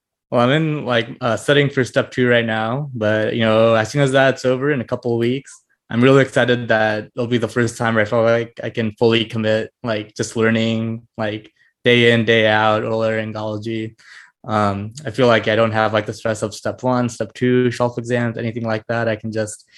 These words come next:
you know, actually really learn head and neck anatomy that's <laughs> not really tested on, but it's really important to learn if you're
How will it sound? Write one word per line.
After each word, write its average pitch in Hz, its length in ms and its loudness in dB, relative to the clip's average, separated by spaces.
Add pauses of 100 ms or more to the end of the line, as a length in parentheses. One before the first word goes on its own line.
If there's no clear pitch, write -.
(240)
you - 40 -6
know, 107 60 2
actually 107 300 2
really 110 260 4
learn 107 260 4
head 107 140 0
and 107 80 0
neck 107 160 -2
anatomy 113 560 -4
that's 107 540 -8
<laughs> - 640 -6
not 113 100 2
really 127 220 6
tested 127 320 0
on, 139 180 0
but 107 120 -2
it's 104 160 -8
really 120 180 2
important 110 640 0 (100)
to 104 480 0
learn 113 220 0
if 104 120 -4
you're 107 180 -2